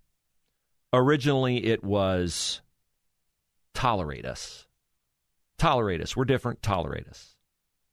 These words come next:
Okay. Seems fair. Love who you love. Most people were like, "Okay, we'll tolerate you." Then it was accommodate us.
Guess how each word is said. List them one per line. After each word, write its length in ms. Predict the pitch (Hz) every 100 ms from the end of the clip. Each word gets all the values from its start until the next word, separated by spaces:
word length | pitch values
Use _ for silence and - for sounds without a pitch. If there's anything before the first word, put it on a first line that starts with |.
| _ _ _ _ _ -
Okay. 320 | 202 156 190 _ _ _ _
Seems 300 | - 143 113
fair. 320 | 123 123 143 -
Love 200 | 98 104
who 80 | 107
you 140 | 117
love. 320 | 113 117 113 - _ -
Most 240 | 113 107
people 240 | 117 104 101
were 100 | 98
like, 220 | 87 - -
"Okay, 220 | 113 107
we'll 160 | 95 92
tolerate 420 | 87 76 - -
you." 100 | - - _ _ _ _ _ _ _ _ _ -
Then 280 | 110 185 269
it 140 | 214
was 440 | 82 - 107 - - _ _ _ _ _ _ _
accommodate 640 | 117 - 117 120 98 85 71
us. 420 | - - -